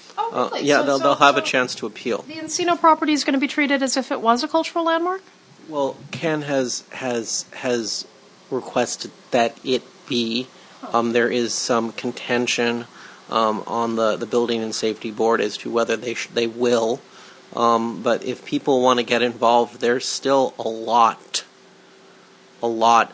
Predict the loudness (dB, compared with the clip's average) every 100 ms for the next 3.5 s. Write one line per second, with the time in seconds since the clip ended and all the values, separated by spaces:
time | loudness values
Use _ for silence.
0 | -12 -14 -10 -8 -6 2 4 4 -2 -4
1 | -2 -2 -4 -6 -8 -12 -8 -8 -6 -2
2 | -2 -2 -4 -4 -4 -4 -6 -4 -4 -4
3 | -6 -4 2 2 0